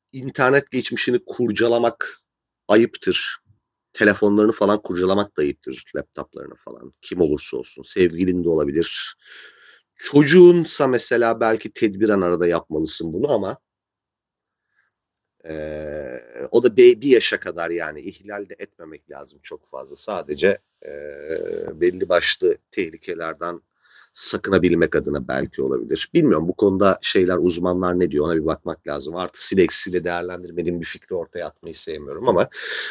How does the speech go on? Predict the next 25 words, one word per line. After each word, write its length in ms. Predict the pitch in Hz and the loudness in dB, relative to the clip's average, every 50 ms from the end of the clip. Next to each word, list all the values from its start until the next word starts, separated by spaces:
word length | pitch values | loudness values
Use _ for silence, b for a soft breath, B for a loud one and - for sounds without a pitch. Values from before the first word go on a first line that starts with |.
| B B _ | B B _
e, 60 | 117 | 6
özünde, 640 | 120 117 113 175 175 151 143 120 104 98 113 143 160 160 - - _ - | 6 8 10 8 8 8 8 4 4 6 6 6 4 4 0 -6 _ 0
e, 220 | 110 107 101 104 | 2 4 4 4
insanların 480 | 120 131 127 - 139 135 131 127 131 127 | 4 4 4 4 4 4 4 4 4 6
orasını 340 | 127 123 120 - 123 120 | 4 4 4 2 2 0
burasını 260 | 113 110 107 - 113 - | 0 -2 -2 -4 -8 -8
kurcalamamak 640 | - 107 101 92 101 98 92 87 80 76 - - | -4 -2 0 2 2 2 2 2 0 -2 -4 -4
gerekiyor. 380 | - 78 73 73 - 78 76 71 - _ _ - | -4 -4 -4 -4 -4 -6 -8 -8 -10 _ _ -2
Sıfatı 460 | - - - 101 - 104 98 - 101 | 0 0 0 0 -2 -4 -4 -4 -6
senin 240 | - - 101 101 92 | -4 -2 -2 0 2
hayatında 520 | 92 95 92 87 87 - - - 90 87 | 2 4 4 2 0 -2 -6 -2 0 2
ya 80 | 87 82 | 2 2
da 40 | |
senin 260 | 82 - - 92 98 98 | 0 -4 -6 -4 -2 0
onun 140 | 98 92 | 0 0
hayatındaki 460 | 90 87 87 85 - - 87 80 - - | 0 -2 -2 -4 -6 -10 -14 -16 -16 -20
sıfatın 380 | - - - - - 85 90 | -20 -20 -20 -20 -16 -14 -10
ne 60 | 92 | -8
olursa 360 | 90 85 78 73 - - - 98 | -8 -8 -8 -10 -12 -10 -8 -6
olsun. 320 | 87 78 - - - - _ _ _ _ _ _ _ _ _ _ _ _ _ _ _ _ _ _ _ _ _ _ _ _ - - - _ | -6 -6 -6 -8 -10 -12 _ _ _ _ _ _ _ _ _ _ _ _ _ _ _ _ _ _ _ _ _ _ _ _ -20 -20 -20 _
İkincisi 460 | - - 147 135 120 120 - - - | -4 0 2 2 2 2 0 -2 2
porno 300 | - 147 131 131 127 117 | 2 2 2 2 0 0
tehlikelidir. 800 | - 117 113 104 98 - - - 113 101 101 - - - - - _ | 2 2 2 2 0 -2 -4 -2 -4 -2 2 2 2 2 0 -4 _
<laughs> 40 | |
Porno, 360 | - 160 139 123 127 135 131 | 4 4 6 6 6 4 2